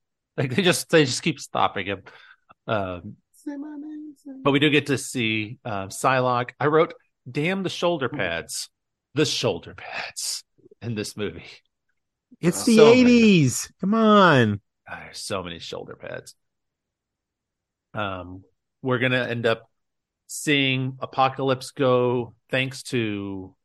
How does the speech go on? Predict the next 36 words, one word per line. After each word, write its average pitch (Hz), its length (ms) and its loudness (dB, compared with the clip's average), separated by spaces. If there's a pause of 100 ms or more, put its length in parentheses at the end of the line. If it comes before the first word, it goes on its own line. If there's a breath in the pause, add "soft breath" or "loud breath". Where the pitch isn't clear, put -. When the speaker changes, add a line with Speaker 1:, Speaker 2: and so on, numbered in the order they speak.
(300)
Speaker 1:
Mystique, - 680 -10
or 135 80 0
sorry, 131 180 0
thanks 135 280 -6
to, 117 260 -2
um, 95 400 -6
Psylocke, 120 480 -4 (400 soft breath)
go 117 220 0
to 95 720 -12 (180)
Angel 131 600 -2
and 98 200 -12
turn 113 260 -4
him 113 220 -6
into 101 880 -8 (100)
Archangel, 131 640 0
although 110 320 2
those 120 180 -6
words 110 260 -2
are 113 40 -8
never 107 160 -6
said. 123 340 0
But - 180 -12
man, 165 320 -2
did 120 120 -2
that - 180 -2
scene 110 260 -8
look 98 200 -12
painful 90 520 -10 (640)
when 107 160 -2
those 101 200 -2
wings 95 320 -6
start 85 300 -6
to, 67 240 -10 (260)
to - 80 -14
switch. 98 580 -10
Speaker 2:
Mm. 85 120 -18